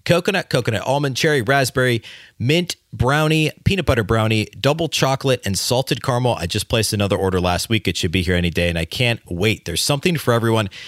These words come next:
If you haven't tried all the flavors yet, first of all, what are you waiting for? Second of all, you can get a mixed box. You'll get two of each of the nine flavors. That's eighteen total bars, two of each of the nine flavors. And from there, pick your favorite,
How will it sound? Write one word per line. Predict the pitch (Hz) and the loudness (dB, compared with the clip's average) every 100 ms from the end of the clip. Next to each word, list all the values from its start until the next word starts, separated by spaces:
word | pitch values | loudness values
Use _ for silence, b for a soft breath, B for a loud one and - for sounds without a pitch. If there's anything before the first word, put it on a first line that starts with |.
| B | B
If | B 110 | B -4
you | 117 | -2
haven't | 151 185 - | -2 -2 0
tried | 165 156 | 2 4
all | 131 | 4
the | 131 | 2
flavors | 143 135 101 - | 2 2 2 -2
yet, | 80 87 _ _ _ | -4 -6 _ _ _
first | 143 151 | -2 0
of | 110 | 0
all, | 95 85 - _ _ _ _ | 0 0 -4 _ _ _ _
what | 107 120 | -2 2
are | 139 | 2
you | 123 | 2
waiting | 92 78 | 0 -2
for? | 87 - | -4 2
Second | 175 185 | 2 2
of | 123 | 2
all, | 104 - B B | 2 -2 B B
you | 143 185 | 0 2
can | |
get | 170 175 | 2 2
a | |
mixed | 139 139 | 2 -2
box. | - 135 - - | -2 -4 -4 -4
You'll | 156 | -2
get | 117 | -2
two | - 202 | -4 -2
of | 175 - | -4 -4
each | 170 131 - | -4 -4 -2
of | 127 | 0
the | 117 | 2
nine | 117 107 113 127 | 2 2 0 -2
flavors. | - 123 113 95 | 0 0 2 0
That's | 95 - | 0 -2
eighteen | 127 - 139 | -6 -2 -4
total | 120 120 117 | 0 0 0
bars, | 90 80 - | 0 -2 -4
two | - 147 | -2 0
of | |
each | 113 101 - | 0 -2 -2
of | 101 | -2
the | |
nine | 95 95 95 | 0 0 -2
flavors. | 98 90 90 90 | -2 0 -2 -4
And | 85 | -4
from | 92 | 0
there, | 131 143 | 2 4
pick | - 120 | 2 0
your | 78 | -2
favorite, | 127 117 113 | 0 0 0